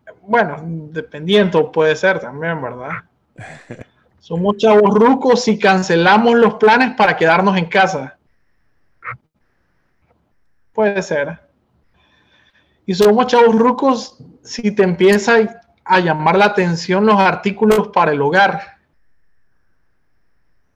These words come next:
Speaker 2: O las herramientas, man.
Speaker 1: O las herramientas.
Speaker 2: Man, tengo que decirlo. Bueno, ya, ya mi hermanita me había delatado, pero sí,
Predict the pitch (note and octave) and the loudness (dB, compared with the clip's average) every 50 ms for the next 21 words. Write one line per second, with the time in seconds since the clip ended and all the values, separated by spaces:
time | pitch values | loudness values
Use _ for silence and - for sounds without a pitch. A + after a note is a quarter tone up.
0 | _ _ _ - - - _ _ _ _ _ _ _ _ _ _ _ _ _ _ | _ _ _ -20 -20 -20 _ _ _ _ _ _ _ _ _ _ _ _ _ _
1 | - F#3+ - _ _ _ - C#3 C3 C3+ B2+ C3 C3 B2 G#2 G#2+ A#2+ C3+ C#3+ C#3+ | -16 -16 -16 _ _ _ -10 -8 -6 -6 -6 -6 -8 -8 -10 -10 -10 -10 -10 -10
2 | C#3 B2+ B2 - G#2 G#2 G#2 G2+ - - - _ _ _ _ _ _ _ D#3+ D#3+ | -10 -10 -12 -14 -14 -14 -16 -18 -20 -20 -20 _ _ _ _ _ _ _ -10 -6
3 | - E3+ D#3+ D#3 D3+ D3+ D3+ D3 C3+ C#3 D3+ D#3+ F3 G3 G#3 - D3 C#3 C#3 C3+ | -4 -4 -4 -2 -2 -2 -4 -4 -8 -8 -4 -2 -2 -2 -2 -2 -6 -10 -10 -12
4 | - _ _ _ _ _ _ _ - A#2+ A#2+ B2+ C3 B2+ B2+ B2+ A#2+ A#2+ A#2+ A#2+ | -18 _ _ _ _ _ _ _ -18 -16 -12 -10 -10 -8 -8 -8 -8 -8 -8 -8
5 | A#2+ A#2+ A#2+ A#2+ A#2+ _ _ _ _ _ _ _ _ _ _ _ _ _ _ _ | -10 -12 -14 -18 -20 _ _ _ _ _ _ _ _ _ _ _ _ _ _ _
6 | _ _ _ _ _ _ _ - C#3+ D#3 F#3 F#3 D3+ B2+ A#2+ G2 B2+ C3+ D#3 E3+ | _ _ _ _ _ _ _ -12 -10 -8 -8 -6 -4 -6 -6 -6 -8 -14 -14 -14
7 | G3 G#3 G3+ - - D#3 F#3+ D#3+ G#2+ F#2 - _ _ _ - A#2+ A#2+ A2+ A#2+ C3+ | -14 -14 -14 -12 -10 -8 -8 -8 -10 -14 -20 _ _ _ -14 -12 -12 -10 -8 -8
8 | C#3 C#3+ C3+ B2 A#2 A2+ B2+ C#3 B2+ A2 G#2+ A2+ B2 A#2+ A2+ A2 G#2+ - B2 D3+ | -8 -6 -8 -8 -8 -8 -10 -10 -10 -10 -8 -8 -8 -8 -8 -10 -12 -12 -12 -12
9 | D#3 - - A2 A2 - - D3 - | -12 -14 -14 -18 -20 -20 -20 -20 -20